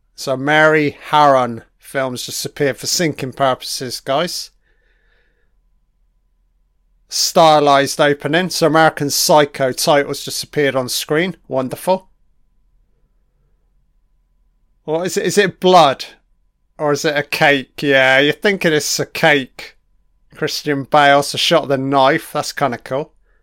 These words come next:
Yeah, is he in the kitchen? Interesting, isn't it?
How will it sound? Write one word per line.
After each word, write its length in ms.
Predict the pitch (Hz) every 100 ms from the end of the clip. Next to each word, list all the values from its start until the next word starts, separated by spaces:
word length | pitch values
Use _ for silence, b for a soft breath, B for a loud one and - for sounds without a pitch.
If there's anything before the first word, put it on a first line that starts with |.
| _ _ _ _ _ _ _ _ _ _ _ _ _ _ _ _ -
Yeah, 680 | 147 143 139 139 135 135 135
is 140 | 131
he 100 | 156
in 160 | 156 147
the 80 |
kitchen? 960 | 147 - 175 - - - 139 160 180 - _ _ _ _ _ _ _ _ _ _ _ _ _ _ _ _ _ _ _ _ _ _ _ _ _ _ _ -
Interesting, 880 | 180 165 165 - 143 - - 139 156
isn't 120 | 143
it? 200 | 123